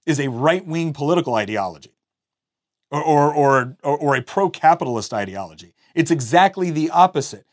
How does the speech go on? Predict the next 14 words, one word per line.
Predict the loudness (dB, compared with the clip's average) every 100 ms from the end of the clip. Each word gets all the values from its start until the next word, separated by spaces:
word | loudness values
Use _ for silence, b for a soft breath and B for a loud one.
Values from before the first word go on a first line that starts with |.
| _ _
You | -4
will | -2
not | 4 4 4
find | -2 -2 -4
free | -8 -4
market | 2 2 2 0
advocates | -2 -2 -6 -6
or | -8
capitalists | -2 -2 0 -4 -4
arguing | 0 0 0 -4 -6 -8 b b
for | -6
the | -2
government | 2 2 0 -6 -12
takeover | -6 -4 -2 -2 -2 -6 -10